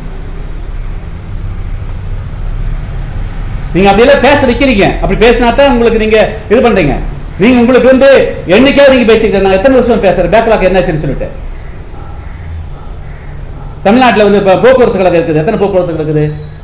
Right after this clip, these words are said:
ஏழு மண்டலம் இருக்குது, ஏழு இருக்குது. ஏழுல ஒரு ஜெனரல் மேனேஜர் உண்டா, ஒரு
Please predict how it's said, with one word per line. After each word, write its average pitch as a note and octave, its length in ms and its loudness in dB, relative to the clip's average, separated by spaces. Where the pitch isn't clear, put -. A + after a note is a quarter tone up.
ஏழு G#3+ 260 4
மண்டலம் G3 360 2
இருக்குது, D3 180 -2
ஏழு F#3 200 2
இருக்குது. D#3 560 -4
ஏழுல G3+ 280 4
ஒரு G#3 160 4
ஜெனரல் F#3+ 280 0
மேனேஜர் E3 280 0
உண்டா, F3 340 2
ஒரு E3+ 340 0